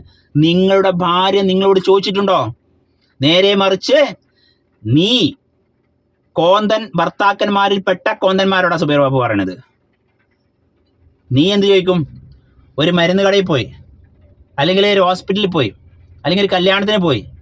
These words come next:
ചിലപ്പോൾ ബസ് കിട്ടാൻ വൈകും, ചിലപ്പോൾ ഹോസ്പിറ്റലിൽ പോകുമ്പോൾ ചിലപ്പോൾ കരുതിയമാർക്ക് ഇറങ്ങാൻ പറ്റില്ല, ചിലപ്പോൾ പതിനൊന്ന് മണിക്ക് വരാന്ന് പറയുമ്പോൾ പന്ത്രണ്ട് മണിക്ക് ഒരു മണിക്ക് എത്തും. നീ എങ്ങോട്ടോടെ പോയിന്? ആരെ കൂടെ പോയിരുന്ന്? നീ നിന്റെ പത്താം ക്ലാസ്സിലെ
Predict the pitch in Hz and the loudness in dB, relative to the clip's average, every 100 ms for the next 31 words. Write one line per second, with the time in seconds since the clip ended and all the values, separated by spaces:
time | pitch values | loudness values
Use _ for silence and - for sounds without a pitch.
0 | - - - 175 185 180 - 196 190 202 | -20 -12 -2 0 0 -2 -2 -2 0 0
1 | 190 170 131 - - - - - - _ | 0 0 -4 -8 -18 -20 -20 -20 -20 _
2 | - 165 190 190 185 208 214 214 214 208 | -8 -4 0 0 0 -4 -2 0 0 0
3 | 208 196 208 196 202 208 202 190 190 196 | 0 -2 0 0 0 0 0 0 0 0
4 | 185 170 151 165 185 185 180 190 185 185 | 0 0 0 0 -2 -2 -2 -2 0 0
5 | 180 180 180 180 190 - _ 302 254 190 | 2 0 0 0 -2 -10 _ -2 0 0
6 | 196 190 190 185 180 165 135 113 _ _ | 0 2 2 2 0 -2 -2 -6 _ _
7 | _ _ _ _ _ - 151 180 180 185 | _ _ _ _ _ -4 0 0 2 2
8 | 185 185 185 190 185 _ _ _ 147 170 | 2 2 2 -2 -4 _ _ _ -4 0
9 | 185 190 190 190 190 185 190 202 208 _ | 2 2 2 2 2 2 0 -2 -10 _
10 | _ _ _ _ _ - 170 180 175 170 | _ _ _ _ _ -2 0 0 0 -2
11 | 180 180 180 196 190 | 0 0 0 0 -2